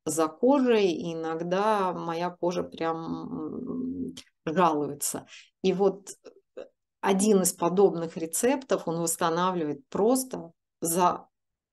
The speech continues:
один раз использования. То есть ты с утра попользовался кремом,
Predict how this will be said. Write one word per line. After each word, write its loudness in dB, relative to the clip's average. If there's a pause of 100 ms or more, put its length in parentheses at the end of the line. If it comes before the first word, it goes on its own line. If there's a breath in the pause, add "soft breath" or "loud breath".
(200)
один 4
раз 0
использования. -2
То -4
есть -6
ты -2 (460)
с -6
утра 0 (440)
попользовался 4
кремом, 0